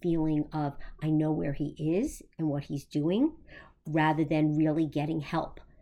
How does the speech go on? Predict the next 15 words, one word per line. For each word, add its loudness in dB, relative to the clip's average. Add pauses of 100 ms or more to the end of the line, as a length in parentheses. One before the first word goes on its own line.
(260)
So -2
it 2
was -2
good 0
for -4
me, 4 (520)
but 2
it -4
wasn't 2
really 2 (400)
the -2
best -4 (600)
for 4
my 2
child. -10